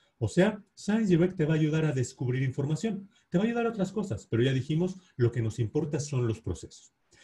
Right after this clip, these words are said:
¿Cuándo querrías tú descubrir información?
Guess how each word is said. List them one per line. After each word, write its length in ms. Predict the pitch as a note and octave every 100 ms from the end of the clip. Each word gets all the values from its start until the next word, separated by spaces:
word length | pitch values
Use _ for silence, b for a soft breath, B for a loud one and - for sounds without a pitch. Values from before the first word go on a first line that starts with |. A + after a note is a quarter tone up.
| B B B B -
¿Cuándo 440 | G3 B3 B3 C4
querrías 480 | - C3 C#3+ D#3+ -
tú 120 | D#3
descubrir 440 | D3+ C#3+ - G#2+ G#2+
información? 640 | G#2+ G#2+ F#2 E2+ E2+ D2